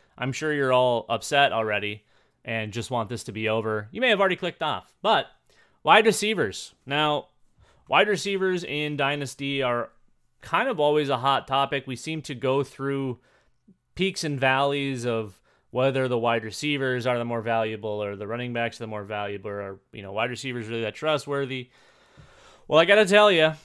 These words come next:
looking at this, this chunk of information, it, uh,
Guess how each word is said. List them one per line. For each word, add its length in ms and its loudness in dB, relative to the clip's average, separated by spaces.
looking 540 -2
at 320 0
this, 480 -2
this 340 -10
chunk 540 -4
of 380 0
information, 960 -6
it, 440 -6
uh, 500 -2